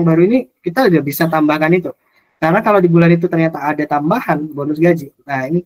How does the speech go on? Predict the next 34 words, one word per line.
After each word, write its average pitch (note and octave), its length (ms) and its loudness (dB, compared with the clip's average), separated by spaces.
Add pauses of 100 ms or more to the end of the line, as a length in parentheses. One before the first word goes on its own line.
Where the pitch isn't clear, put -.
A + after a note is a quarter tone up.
(220)
ada C#3 260 -2 (140)
langsung D#3 260 0
informasi C#3+ 480 -2
salary C3+ 380 0
attachment. C3+ 340 -12 (960)
Nah, D3 140 0
kita D#3+ 180 4
tinggal D#3+ 240 4
lanjutkan D3 460 0
saja, C#3+ 420 -2 (680)
create C#3+ 320 -4 (240)
draft F#3 240 0
seperti C#3+ 320 -8
ini, E3+ 160 2
udah E3+ 320 -2
selesai. A#2+ 480 -4 (560)
Selanjutnya E3+ 400 4
apa? G#3 160 2
Selanjutnya G#3 320 4
pembayaran E3+ 540 4
ya, D3+ 180 0
lu F3+ 160 6
nunggu D#3 560 2
accounting D#3+ 560 0
ya, C3 40 -14 (120)
nunggu C#3+ 320 -6
accounting D3 320 0
untuk D#3+ 140 -2
pembayaran C#3 500 0
dan D3 240 0
ini E3 220 0 (260)
down D#3 320 0
dan B2+ 160 -8
paid. B2 160 -10